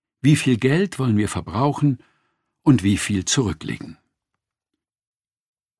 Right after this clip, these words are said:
Vince und Jenny haben nicht die gesamte Logistik in einem einzigen Wochenend-Workshop ausgetüftelt. Aber durch diese Übung erkannten sie,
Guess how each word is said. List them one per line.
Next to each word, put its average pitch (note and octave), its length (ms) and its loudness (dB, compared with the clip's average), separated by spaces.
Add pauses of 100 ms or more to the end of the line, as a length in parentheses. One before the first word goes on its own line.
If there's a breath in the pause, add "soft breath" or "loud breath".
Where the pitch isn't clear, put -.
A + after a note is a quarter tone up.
Vince F#3 440 6
und C3+ 180 6
Jenny A2+ 500 6 (360)
haben A2 320 4
nicht C#3 240 4
die B2+ 40 -2
gesamte A#2 440 0
Logistik G#2+ 600 0
in G2+ 140 -2
einem F#2+ 300 0
einzigen G#2+ 580 0
Wochenend-Workshop E2+ 1080 -4
ausgetüftelt. - 1000 -10 (720)
Aber C3+ 380 0
durch B2 260 0
diese D3 260 0
Übung E3 420 2
erkannten - 580 -6
sie, B2+ 460 -2